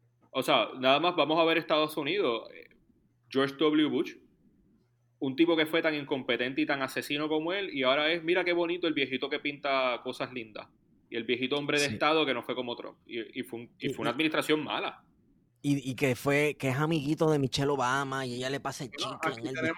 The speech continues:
Speaker 2: discurso,
Speaker 3: una,
Speaker 2: y mira
Speaker 3: aquí
Speaker 2: qué
Speaker 3: tenemos
Speaker 2: cool.
Speaker 3: una
Speaker 2: Ah.
Speaker 3: ca-, aquí en Puerto Rico tenemos una cabrona estatua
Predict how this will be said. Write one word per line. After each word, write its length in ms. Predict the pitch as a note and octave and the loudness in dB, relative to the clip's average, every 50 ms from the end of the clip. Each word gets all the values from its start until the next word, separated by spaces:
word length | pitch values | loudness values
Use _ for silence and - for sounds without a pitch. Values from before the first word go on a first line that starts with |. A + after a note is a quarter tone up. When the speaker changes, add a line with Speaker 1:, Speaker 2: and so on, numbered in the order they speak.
| - | -4
Speaker 2:
discurso, 380 | A2+ C3 D3 D#3+ - - D3+ D3 | -2 0 2 2 2 2 2 0
Speaker 3:
una, 20 | |
Speaker 2:
y 40 | C3 | 0
mira 200 | B2 B2+ C3 C#3+ | 2 0 0 0
Speaker 3:
aquí 80 | D3 C#3+ | 0 -2
Speaker 2:
qué 60 | D#3 | -4
Speaker 3:
tenemos 120 | B2+ - | -6 -4
Speaker 2:
cool. 420 | - C#3+ C#3 D3 E3+ E3+ C#3 A#2+ A#2 | -2 0 2 4 4 2 2 0 -2
Speaker 3:
una 160 | G#2+ B2 D#3 E3+ E3+ E3+ E3+ | -2 0 2 2 2 2 2
Speaker 2:
Ah. 140 | A#2 - - - - - | 0 -2 -8 -18 -8 -6
Speaker 3:
ca-, 80 | E3 D#3 | -6 -6
aquí 240 | - - - A3+ | -6 -6 -6 -6
en 120 | B3 A#3+ G#3+ | -4 -4 -4
Puerto 260 | G#3+ F#3+ E3 E3 E3+ | -6 -6 -6 -8 -8
Rico 260 | E3+ F#3 G3+ G3 F3+ E3 | -6 -6 -6 -4 -6 -4
tenemos 400 | D#3 D3+ E3 G3 G#3 G3 - - _ | -4 -6 -4 -6 -6 -8 -10 -14 _
una 280 | - F#3 G#3 A#3 A#3 - | -8 -6 -4 -4 -4 -4
cabrona 500 | G#3+ F3+ D#3+ D#3+ E3+ F#3+ G#3+ A3+ A3 G3 | -4 -4 -2 -2 -4 -4 -4 -6 -6 -8
estatua 600 | - - - G3+ G3+ F#3+ - D3+ C#3 C3 A#2+ | -10 -8 -6 -4 -4 -4 -4 -6 -8 -10 -12